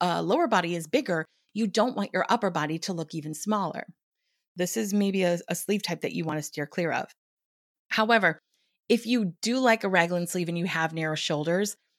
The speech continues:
having a raglan sleeve that leads to a crew neck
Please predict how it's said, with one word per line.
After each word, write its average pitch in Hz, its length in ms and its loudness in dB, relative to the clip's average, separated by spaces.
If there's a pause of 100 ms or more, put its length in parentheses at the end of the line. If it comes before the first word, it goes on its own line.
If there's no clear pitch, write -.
(240)
having 233 360 4
a 240 80 4
raglan 180 440 0
sleeve 170 360 -4
that - 260 0
leads 180 380 -4
to 190 160 -2
a - 100 -4
crew - 320 -4
neck 175 300 2